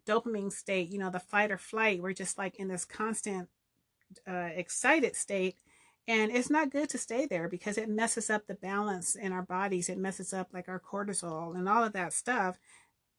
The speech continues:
meaning that eventually we're just gonna, we're gonna poop out. We're gonna get too tired and we're not gonna be able to continue. And so in order for us to continue to take care of our family members and our loved one,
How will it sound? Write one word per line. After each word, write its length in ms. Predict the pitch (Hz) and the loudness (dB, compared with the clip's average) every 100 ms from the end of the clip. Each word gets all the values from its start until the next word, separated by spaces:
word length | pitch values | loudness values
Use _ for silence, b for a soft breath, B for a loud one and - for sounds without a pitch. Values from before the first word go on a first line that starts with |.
| _ _ _ _ _ | _ _ _ _ _
meaning 460 | 214 220 208 196 196 | 2 4 4 4 0
that 340 | 190 185 180 - - | 0 0 0 -6 -10
eventually 560 | 208 214 208 214 202 | -4 -4 -4 -4 -4
we're 120 | 190 185 | -4 -4
just 260 | 185 - | -6 -8
gonna, 260 | 190 180 175 _ - | -6 -8 -8 _ -8
we're 200 | 190 185 | -4 -4
gonna 120 | 180 | -6
poop 280 | - 190 180 | -6 -6 -2
out. 220 | 175 - | -4 -4
We're 100 | 170 | -6
gonna 140 | 180 | -6
get 160 | 180 170 | -6 -10
too 120 | 190 | -12
tired 320 | 180 180 175 | -6 -2 -2
and 100 | 180 | -2
we're 60 | 175 | -4
not 160 | 175 | -4
gonna 160 | 175 180 | -6 -8
be 100 | 180 | -6
able 120 | 175 | -6
to 80 | 185 | -8
continue. 640 | - 180 - 185 170 - - B B B | -10 -12 -6 -6 -6 -10 -18 B B B
And 120 | 208 196 | -4 -2
so 320 | 202 196 190 | 0 0 0
in 200 | 196 214 | 2 6
order 200 | 233 226 | 6 6
for 140 | - | 2
us 120 | 208 | -2
to 80 | 208 | -2
continue 420 | 196 180 - 233 | -4 -8 -6 -4
to 80 | 208 | -4
take 280 | 190 214 208 | -4 -6 -6
care 120 | 208 | -6
of 60 | 190 | -4
our 140 | 175 - | -6 -4
family 260 | 214 220 | -4 -2
members 320 | 208 190 185 | -2 -4 -4
and 80 | 196 | -6
our 120 | 175 | -6
loved 300 | 175 247 294 | -2 -2 -2
one, 380 | 202 185 180 202 | -4 -4 -4 -6